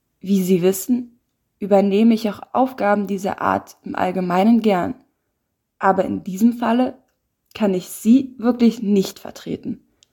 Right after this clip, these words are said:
„Warum denn nicht? Was kann ein Junge von acht Jahren sich schon wünschen,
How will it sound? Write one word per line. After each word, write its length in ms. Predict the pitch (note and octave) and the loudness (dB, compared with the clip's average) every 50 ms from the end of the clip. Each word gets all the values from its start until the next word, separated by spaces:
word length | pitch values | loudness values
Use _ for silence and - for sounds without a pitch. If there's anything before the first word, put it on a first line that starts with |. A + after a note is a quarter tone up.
| _ _ _ _ _ _ _ _ _ _ _ _ _ _ | _ _ _ _ _ _ _ _ _ _ _ _ _ _
„Warum 400 | - E3 E3 - F3+ F#3+ A#3 C#4+ | -6 -6 -2 2 6 8 8 8
denn 180 | C4+ A3 F3 E3+ | 8 6 4 2
nicht? 320 | E3 E3 E3 - - _ _ _ _ _ _ _ _ _ _ _ _ _ _ - | 0 -2 -4 -8 -18 _ _ _ _ _ _ _ _ _ _ _ _ _ _ -16
Was 220 | E3+ E3 - - | -14 -14 -14 -10
kann 240 | - - F#3 F#3 A3 | -6 -4 -2 -2 -2
ein 260 | - - E3+ E3+ E3+ E3+ | 0 0 0 0 0 0
Junge 360 | E3 F#3 F3 G#3 A3+ A#3 A3+ | 2 2 4 6 4 4 2
von 240 | - - G3+ - - - | -2 -6 -6 -6 -6 -6
acht 380 | - - A3 - - - _ - | -4 -4 -4 -4 -6 -12 _ -10
Jahren 300 | F3+ F3 F#3 G#3 A3 G3+ | -2 2 4 4 4 4
sich 240 | F3 G3 F#3+ - - | 2 -2 -6 -6 -6
schon 240 | - F3+ F3 E3+ | -12 -12 -8 0
wünschen, 480 | F#3+ A3 B3+ B3 - - G3+ G#3 A3+ - | 2 2 2 2 2 -2 -4 -4 -6 -8